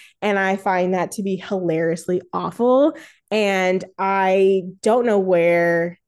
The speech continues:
the future hold, like, where we're going with creative output, especially when everybody wants everything to be for fucking free. <laughs> And it ta-, like, writing is hard.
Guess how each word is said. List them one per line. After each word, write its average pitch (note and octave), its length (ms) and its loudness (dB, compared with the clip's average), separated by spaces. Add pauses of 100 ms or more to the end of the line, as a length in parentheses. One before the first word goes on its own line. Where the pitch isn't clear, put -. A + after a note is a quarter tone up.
the F#3+ 140 -6
future F#3+ 380 -6
hold, F3+ 400 -4
like, F#3 180 -4
where A3 440 0
we're G3 120 0
going F3 760 -2
with F#3 240 -10
creative F3 680 -2
output, F3+ 560 -6 (320)
especially G3+ 320 -6
when F3 120 -4
everybody F3+ 320 -4
wants F3 300 -6 (240)
everything B3+ 440 -2
to G3+ 100 -4
be F3+ 180 -4
for F3 140 -12
fucking B3+ 420 -4
free. F3+ 580 -6
<laughs> - 60 -14 (1300)
And C#4 140 2
it B3 200 -4
ta-, D4+ 260 -2
like, D4+ 240 -2 (540)
writing E4+ 320 0
is C4 140 0
hard. B3 560 0